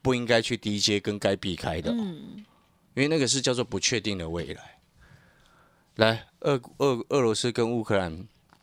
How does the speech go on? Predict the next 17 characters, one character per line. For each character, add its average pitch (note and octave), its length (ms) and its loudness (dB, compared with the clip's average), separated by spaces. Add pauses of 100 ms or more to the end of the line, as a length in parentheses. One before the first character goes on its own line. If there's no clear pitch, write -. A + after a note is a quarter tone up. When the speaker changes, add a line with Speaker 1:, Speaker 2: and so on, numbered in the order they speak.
(440)
Speaker 1:
战 A#2+ 200 4
争， G#2+ 220 0
现 A2 80 2
在 A2+ 60 4
俄 A#2+ 100 4
罗 G#2+ 160 4
斯 G#2+ 260 0
被 G#2 160 2
制 A2 160 -2
裁 F#2 200 2
很 E2 120 -2
多 F#2+ 160 0
的 F#2 80 2
事 G2+ 220 0
项 F2+ 220 2
嘛。 C#2+ 260 -12
Speaker 2:
对。 F3 640 -6